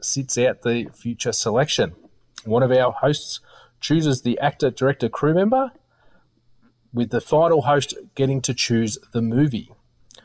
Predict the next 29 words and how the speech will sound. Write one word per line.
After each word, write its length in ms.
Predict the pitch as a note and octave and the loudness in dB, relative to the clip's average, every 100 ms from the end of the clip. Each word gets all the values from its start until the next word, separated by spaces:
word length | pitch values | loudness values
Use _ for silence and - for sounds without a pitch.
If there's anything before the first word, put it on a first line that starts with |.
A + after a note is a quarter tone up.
| _ | _
You 140 | A#2+ A#2 | -4 0
can't 280 | D3+ E3 | 2 0
choose 220 | - D#3 C#3+ | 0 0 2
an 100 | C#3 | 2
actor, 440 | D3 - C#3+ - | 0 2 2 2
director, 420 | - C3+ C3+ C#3+ C3 | 0 0 2 0 2
crew 200 | C#3+ C#3 | 0 0
member 300 | C#3 B2+ A2+ | 2 2 2
that's 180 | B2 | -2
been 280 | - C3 B2 | 0 0 0
chosen 360 | - C3 B2+ A#2+ | 0 0 2 0
within 300 | A#2+ C3+ C3 | 0 -2 0
the 100 | B2 | 2
last 380 | C3 C3 - - | 4 2 0 -6
six 240 | B2+ - | -8 -10
choices. 760 | - C3 C#3 - D#2+ - - - _ - - _ _ | -4 0 0 0 -8 -14 -20 -20 _ -20 -20 _ _
As 220 | A#2 B2 | 2 2
always, 400 | C3 D3+ F#3 G3 | 2 4 2 2
I 160 | C#3+ C#3+ | 2 2
am 140 | B2+ | 2
joined 360 | A2+ D3 D#3 C3+ | 2 2 2 2
by 220 | A#2+ A#2+ | 2 2
two 300 | - - D#3 | -2 0 2
of 100 | C#3+ | 2
my 240 | B2 A2+ A2+ | 2 2 2
best 340 | G#2+ C3 - | 0 -2 0
mates, 280 | - - - | -2 -2 0
Michael 320 | B2 A#2+ A2+ | 2 2 0
Thompson. 480 | E3+ G3+ C#4 C#4+ | 2 2 0 -4